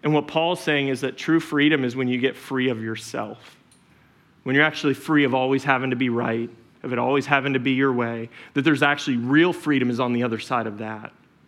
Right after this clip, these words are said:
And what's in danger for many of us is that we'll chase these kind of fantasy freedoms for our entire life, only to find out we miss the real joy of this life, which, like,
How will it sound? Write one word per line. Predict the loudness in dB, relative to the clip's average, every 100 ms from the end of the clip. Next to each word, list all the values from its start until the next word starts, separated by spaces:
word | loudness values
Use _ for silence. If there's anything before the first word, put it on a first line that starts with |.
| _ _ _ _ _ _ _
And | -14 -6 0 4 4
what's | 2 -2
in | -2 0
danger | 4 4 4 2
for | 2 0
many | 0 2
of | 2
us | 0 0
is | 0
that | 2 4
we'll | 2 0
chase | -4 0 2 2 0 -2
these | -4 -4 -2
kind | -4
of | -4
fantasy | -4 -2 -2 -2 -6
freedoms | -6 -2 -2 0 -2 -4
for | -2 0
our | 2 0
entire | -2 -4 0 2 4 2
life, | 2 0 -2 -6 -18 -20 -20 -4
only | 0 4 4
to |
find | 2 0 0 0
out | 0
we | 0
miss | 0 -2 -4
the | -4
real | 0 0
joy | -2 -2 0 0
of | -2
this | -4 -6
life, | -6 -4 -2 -4 -10 -20 _ _ _ _ _ _ _
which, | -8 -4
like, | -2 -2